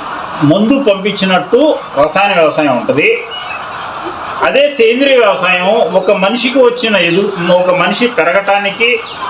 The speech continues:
ఆరోగ్యంగా పెరగటానికి, రోగాల బారి నుండి తప్పించుకోవటానికి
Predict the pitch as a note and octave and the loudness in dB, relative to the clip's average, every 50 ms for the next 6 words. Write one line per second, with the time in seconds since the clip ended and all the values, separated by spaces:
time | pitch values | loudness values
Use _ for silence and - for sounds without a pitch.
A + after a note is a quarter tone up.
0 | - - C#3+ D#3+ F#3+ A3 A3+ A3+ A3 G#3+ G#3+ G#3 G3+ F#3+ - E3+ E3+ F3 F#3 F3+ | -2 0 2 2 2 2 2 2 0 -2 0 0 0 0 0 0 0 0 0 0
1 | F#3+ F#3+ F#3 F#3+ F#3 A#3 A3+ A3+ - F3 F3 F#3+ G3+ G#3 G#3 G3+ G#3 G3 F#3 F#3 | 0 0 -2 -2 -2 2 2 2 4 4 2 4 4 4 2 2 2 2 0 2
2 | F#3 F#3 F#3 F#3 F3+ F3+ F3+ F#3 D#3+ - - - - - G#3 - - - - F#3+ | 0 0 0 0 -2 -2 -2 -2 0 0 0 0 0 -2 -8 -10 -4 -2 0 2
3 | F3+ F3 F3 E3+ E3+ E3+ D#3+ D#3 D#3+ G#3 A#3 B3 A#3 - | 2 2 2 2 2 2 0 0 0 2 2 0 0 -2